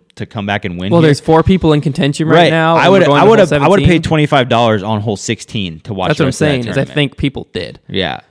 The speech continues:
Speaker 2: Um, and
Speaker 1: Which leads us into the next
Speaker 2: Yeah,
Speaker 1: thing.
Speaker 2: which the next thing, I'm trying to bring up the statement here, but basically, from what I understand, is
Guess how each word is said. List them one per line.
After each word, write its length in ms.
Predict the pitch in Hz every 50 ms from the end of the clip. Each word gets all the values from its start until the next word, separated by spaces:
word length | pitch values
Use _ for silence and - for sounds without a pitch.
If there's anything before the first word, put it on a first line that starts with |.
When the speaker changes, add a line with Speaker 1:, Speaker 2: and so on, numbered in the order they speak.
| _ - -
Speaker 2:
Um, 560 | 143 139 131 123 120 113 113 113 110 - - _ _ _ -
and 300 | - 147 143 131 135 139
Speaker 1:
Which 160 | - 127 -
leads 180 | 127 123 117 113
us 120 | 107 -
into 160 | 123 117 101
the 100 | 92 98
next 420 | 95 95 101 104 101 104 - - -
Speaker 2:
Yeah, 300 | 156 233 143 127 107 80
Speaker 1:
thing. 140 | - 147
Speaker 2:
which 360 | 160 175 165 - - - - -
the 140 | 147 143 147
next 320 | 147 156 175 190 185 -
thing, 200 | - 147 131 131
I'm 40 | 127
trying 180 | - - 170 156
to 40 |
bring 180 | 131 143 135 135
up 60 | 123
the 80 | - -
statement 340 | - - 127 117 117 120 131
here, 160 | 127 117 120
but 160 | 120 131 127
basically, 520 | 151 185 202 208 - 175 - 160 147 135
from 160 | 127 - 143 151
what 120 | 190 233
I 60 | 240
understand, 560 | 214 185 165 147 - 139 120 117 117 123 123 _ _ _ _ _ _ _ _ _ _ _ _ _ -
is 600 | 160 147 135 127 120 120 123 131 - - - -